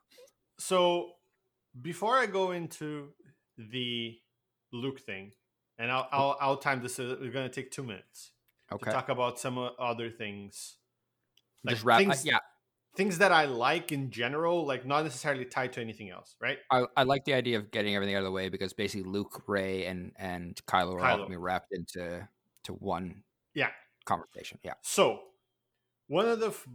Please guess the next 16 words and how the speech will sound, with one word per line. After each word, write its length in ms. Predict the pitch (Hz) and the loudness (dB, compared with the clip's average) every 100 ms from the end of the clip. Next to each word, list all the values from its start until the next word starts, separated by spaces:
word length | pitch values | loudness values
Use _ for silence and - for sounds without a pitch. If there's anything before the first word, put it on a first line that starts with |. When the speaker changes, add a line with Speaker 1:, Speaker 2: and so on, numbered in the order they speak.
| 110 | -4
Speaker 1:
biggest 420 | 156 190 220 - | -2 0 -2 -4
laughs 380 | 143 135 156 156 | -2 0 0 -2
I've 140 | 139 | -6
had 220 | 123 135 | -2 -2
with 140 | 131 123 | -2 -4
any 240 | 123 139 | -4 -4
of 140 | 135 120 | -4 -4
these 260 | 123 113 | -6 -6
new 160 | 107 110 | -8 -8
movies 540 | 104 135 170 196 - | -6 -4 -4 -4 -6
was 180 | 131 123 | -4 -6
the 100 | 113 | -6
whole 280 | 123 160 151 | -4 -2 -2
General 540 | 110 139 143 143 123 | -2 -2 0 0 -2
Hugs 420 | 101 127 151 151 | -2 -2 -2 -4
thing. 340 | - 190 190 | -2 0 0